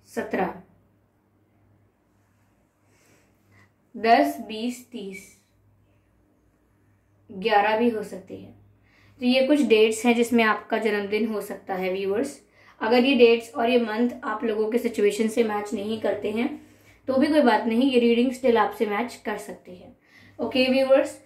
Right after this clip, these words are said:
तो I hope इस reading से आपको guidance मिली है कि future में क्या situations हो सकती हैं। अगर इस reading ने आपको एक परसेंट भी guide किया है तो आप please मुझे comment करके ज़रूर बताएं। आपके comments मेरे लिए बहुत precious हैं, आपका feedback मेरे लिए बहुत important है।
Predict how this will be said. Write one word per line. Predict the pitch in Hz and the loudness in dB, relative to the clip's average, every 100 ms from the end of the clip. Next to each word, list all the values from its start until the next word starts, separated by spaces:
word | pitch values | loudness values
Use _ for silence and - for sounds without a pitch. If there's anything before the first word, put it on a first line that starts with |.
| _ _ 247 | _ _ 0
तो | |
I | 247 254 | 2 4
hope | 277 294 | 2 2
इस | 285 | -2
reading | 254 233 240 247 | 0 0 2 2
से | |
आपको | 247 - 247 | 0 0 0
guidance | 233 208 208 226 240 | 2 0 0 -2 0
मिली | 220 208 220 | 2 2 2
है | 220 240 - _ - | 0 0 -6 _ -2
कि | 240 233 | 2 2
future | 233 240 269 226 | 0 -4 0 0
में | 226 233 | 0 -2
क्या | 226 214 | -2 -2
situations | 214 220 202 214 214 - | -2 0 -2 -2 -6 -6
हो | 196 | -8
सकती | 233 - 220 220 | -6 -8 -8 -6
हैं। | 226 247 - - | -6 -8 -14 -10
अगर | 233 233 262 | -2 2 2
इस | 269 | 2
reading | 240 233 233 | 0 2 2
ने | 240 | 2
आपको | 226 247 | 2 0
एक | 226 240 - | 2 2 0
परसेंट | 240 - 233 | -6 -4 -4
भी | 233 | -4
guide | 208 202 202 - | -2 -2 -2 -4
किया | 214 | -6
है | 214 214 - - - - | -6 -8 -10 -20 -20 -4
तो | 247 | -2
आप | 226 226 | 0 2
please | 247 247 | 0 2
मुझे | 240 240 | 0 0
comment | 240 208 208 | -2 -4 -6
करके | 226 - 220 | -6 -4 -4
ज़रूर | 208 214 226 | -2 -2 -2
बताएं। | 233 214 214 | -4 -4 -2
आपके | 208 202 - | -2 -4 -4
comments | 214 208 240 226 | -4 -2 -4 -2
मेरे | 208 | 0
लिए | 208 214 | 0 0
बहुत | 208 214 - | -2 -6 -8
precious | 214 208 233 226 | -6 -4 -4 -2
हैं, | 226 220 | -2 -2
आपका | - 233 | -4 -8
feedback | - 208 196 214 214 | -6 -6 -2 -2 -2
मेरे | 208 208 | -2 -2
लिए | 208 | -2
बहुत | 202 208 - | -2 -2 -4
important | - 190 185 214 | -4 -6 -4 -4
है। | 208 | -4